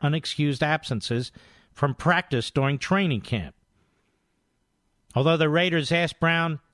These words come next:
to not come to practice on Thursday, and it appeared as though they could void the wide receiver's contract, they changed their attitude. After Brown apologized on Friday, the team decided they were not going to discipline him at all. As the N F L Network's Ian Rappaport tweeted,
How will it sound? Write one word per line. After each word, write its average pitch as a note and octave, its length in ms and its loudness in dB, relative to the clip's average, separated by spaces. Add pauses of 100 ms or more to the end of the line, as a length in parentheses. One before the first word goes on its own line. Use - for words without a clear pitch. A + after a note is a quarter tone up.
(100)
to D3+ 100 0
not E3 300 0
come F3 220 0
to D3+ 60 -2
practice E3+ 500 -2
on C#3 160 0
Thursday, C#3 420 0
and D3 80 -2
it C#3 40 2
appeared E3 320 0
as C#3+ 160 -2
though D3+ 300 2 (320)
they B2+ 140 -6
could B2 160 -2
void D#3 260 2
the C#3+ 80 0
wide D3+ 240 2
receiver's C#3+ 460 -2
contract, D#3+ 560 -2
they C3 120 -2
changed D3+ 360 -2
their D3 120 2
attitude. C3 540 -2 (480)
After D3+ 240 0
Brown D#3 260 2
apologized C#3+ 800 0
on B2 140 -2
Friday, C#3 380 0
the C#3 100 -4
team D#3+ 240 -2
decided D3 420 0
they C#3+ 80 0
were C#3+ 120 0
not D3+ 220 -2
going D3+ 200 0
to C#3+ 60 0
discipline D3+ 520 -4
him F3 60 0
at F3+ 100 0
all. F#3+ 480 0 (920)
As A2+ 100 -6
the D3 100 0
N D#3+ 80 0
F D#3+ 200 -2
L D#3 120 2
Network's D3 500 -2
Ian E3 200 0
Rappaport D#3 640 0
tweeted, A2+ 420 -2